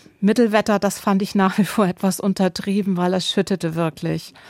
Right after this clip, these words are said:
Und eigentlich hatten wir vor, auf ihren Acker zu gehen,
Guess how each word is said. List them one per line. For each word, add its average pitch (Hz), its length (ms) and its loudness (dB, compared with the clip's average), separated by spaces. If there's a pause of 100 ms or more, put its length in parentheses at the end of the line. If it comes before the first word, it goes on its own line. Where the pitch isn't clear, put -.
(460)
Und 208 160 -2
eigentlich 233 380 0
hatten 226 240 2
wir 214 120 2
vor, 226 420 2
auf 196 200 0
ihren 196 220 0
Acker 214 320 0
zu - 180 -6
gehen, 180 420 0